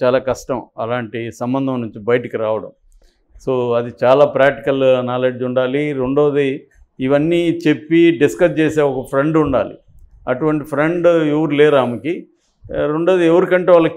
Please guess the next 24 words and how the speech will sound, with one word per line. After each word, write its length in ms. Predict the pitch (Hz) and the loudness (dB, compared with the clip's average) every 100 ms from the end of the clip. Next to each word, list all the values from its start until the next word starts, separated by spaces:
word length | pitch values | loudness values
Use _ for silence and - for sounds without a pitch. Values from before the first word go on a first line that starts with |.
| 156 | 0
చెప్పలేని 400 | 147 175 190 175 | 2 4 4 4
విషయం 360 | 165 - 147 | 0 0 -2
కూడా 220 | 131 110 | -2 -2
అది. 220 | 90 - - - - - _ - _ _ - 135 | -4 -8 -18 -20 -20 -20 _ -20 _ _ -12 -6
ఎందుకంటే 400 | 147 147 156 - 147 | -2 0 0 4 2
చెప్తే 480 | 143 175 165 156 127 | 2 2 2 2 0
బుద్ధి 200 | 135 156 | 0 0
ఉందా 180 | 160 | 2
లేదా, 260 | 156 147 151 | 4 4 2
నీకు 220 | 139 131 | -4 -4
నలభై 380 | 131 131 135 143 | -4 -2 0 0
ఐదు, 140 | 143 | 4
అబ్బాయికి 420 | 143 127 139 131 131 | 2 4 0 0 0
ఇరవై 220 | 135 135 | 0 0
ఐదు, 360 | 135 131 139 143 - - - - 120 | -2 -2 -6 -8 -20 -20 -20 -16 -14
అసలు 260 | 131 123 | -6 -4
ఏం 380 | 120 117 123 135 | -2 -2 -2 0
మాట్లాడుతున్నావు 720 | 139 135 135 127 135 131 131 | -2 -2 -2 0 -2 -2 -4
నువ్వు 200 | 131 127 | -2 -2
అని 440 | 131 143 127 120 - - - - 139 | -2 -4 -6 -10 -14 -20 -20 -12 -4
ఇమీడియట్‌గా 640 | 147 190 196 202 190 180 | -2 0 2 2 4 2
జడ్జిమెంటల్ 960 | 123 151 156 190 196 185 175 165 151 | 4 0 2 -2 -2 -2 -2 -2 -2
టోన్‌లోకి 400 | 147 147 147 143 | -2 0 -2 -2
వెళ్ళిపోతారు. 460 | 131 127 120 95 98 | -4 -4 -6 -6 -12